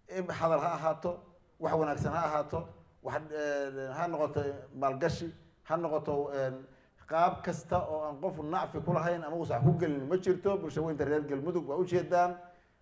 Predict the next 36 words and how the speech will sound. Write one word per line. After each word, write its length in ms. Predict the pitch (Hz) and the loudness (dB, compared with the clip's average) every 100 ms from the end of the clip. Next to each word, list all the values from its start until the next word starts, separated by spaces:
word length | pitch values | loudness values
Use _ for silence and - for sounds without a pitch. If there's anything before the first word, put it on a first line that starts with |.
| _ - | _ -8
socodkayaga 760 | - 175 165 165 175 180 175 | -2 -2 0 2 2 4 2
iyo 120 | 160 143 | 0 0
hawshayaga. 440 | 170 175 175 170 | 0 0 2 2
Insha 220 | 151 185 | 2 0
Allah 160 | 170 165 | 4 4
waxaan 180 | 160 156 | 4 2
rabnaa 200 | 151 143 | 0 0
qof 180 | 175 180 | 2 2
waliba 220 | 160 156 | 2 2
inuu 140 | 160 151 | 2 -2
tiisana 440 | - 185 180 147 | -2 0 2 2
ku 80 | 131 | 2
darsado, 240 | 123 120 | 2 -2
insha 180 | 117 120 | -2 -2
Allah. 200 | 107 92 - _ _ _ _ - | -4 -8 -14 _ _ _ _ -6
Noocay 380 | 170 202 175 165 | 0 2 4 2
doontaba 260 | 147 143 | 2 2
ha 60 | 127 | 2
ahaato. 240 | 113 - - - - - - | 0 -4 -16 -20 -20 -20 -4
Looma 300 | 135 160 165 | 0 0 0
tiri 220 | 165 170 | 0 0
karo 360 | 165 165 170 - 160 | 2 2 0 -2 -6
inta 340 | 156 - 135 | -4 0 -2
qaybood 540 | 123 131 131 156 165 160 - _ _ _ - | 0 -2 0 2 2 -2 -14 _ _ _ -8
looga 300 | 131 143 165 | -2 0 0
qaab-, 360 | 143 156 151 143 | 2 2 0 0
looga 180 | 139 160 | 2 2
qayb 180 | 151 135 | 0 0
qaadan 280 | 135 139 143 | 0 0 0
karo 140 | 131 | 0
horumarka. 400 | 120 123 123 117 | 0 -2 -4 -2
Wax 160 | 139 151 | 0 0
la 80 | |
tiri 160 | 143 135 | -2 0
karo 140 | 131 | 0
maaha. 200 | 113 95 | -2 -6